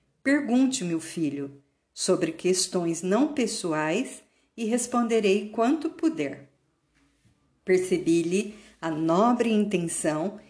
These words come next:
e busquei dominar-me. "Grande benfeitor",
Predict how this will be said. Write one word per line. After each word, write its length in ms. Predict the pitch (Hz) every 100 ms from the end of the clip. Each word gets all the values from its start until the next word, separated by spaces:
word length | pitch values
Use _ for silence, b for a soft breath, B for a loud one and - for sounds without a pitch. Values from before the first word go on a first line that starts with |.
| B
e 120 | - 247
busquei 540 | 302 311 - 196 180
dominar-me. 960 | 185 214 254 262 175 185 180 147 139 139 _ _ _ _ _ _ _ _ _ -
"Grande 580 | 170 233 311 311 294 294
benfeitor", 960 | - 233 220 226 208 214 160 147 147